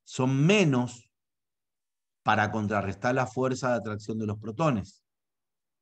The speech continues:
Entonces, la fuerza de atracción de los protones va a cobrar más intensidad.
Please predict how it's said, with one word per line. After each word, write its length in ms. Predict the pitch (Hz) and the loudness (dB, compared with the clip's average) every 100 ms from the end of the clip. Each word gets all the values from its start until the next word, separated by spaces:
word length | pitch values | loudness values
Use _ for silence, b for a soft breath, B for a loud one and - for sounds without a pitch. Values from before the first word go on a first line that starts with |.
| _ _ b b 95 | _ _ b b -10
Entonces, 520 | 90 113 107 107 107 | -2 0 0 -2 -6
la 120 | 82 | -6
fuerza 380 | - 117 113 120 | -2 0 2 0
de 40 | |
atracción 340 | 123 127 139 127 | -2 -4 -4 -2
de 40 | |
los 120 | 127 | -2
protones 420 | 135 127 143 143 120 | -4 -4 -2 0 0
va 60 | |
a 80 | 117 | -2
cobrar 440 | 113 107 117 117 | -2 0 0 0
más 440 | 107 117 123 - _ _ _ _ | -2 -2 -4 -10 _ _ _ _
intensidad. 800 | 113 101 95 95 - 92 85 82 | -4 -4 -4 -8 -8 -8 -8 -10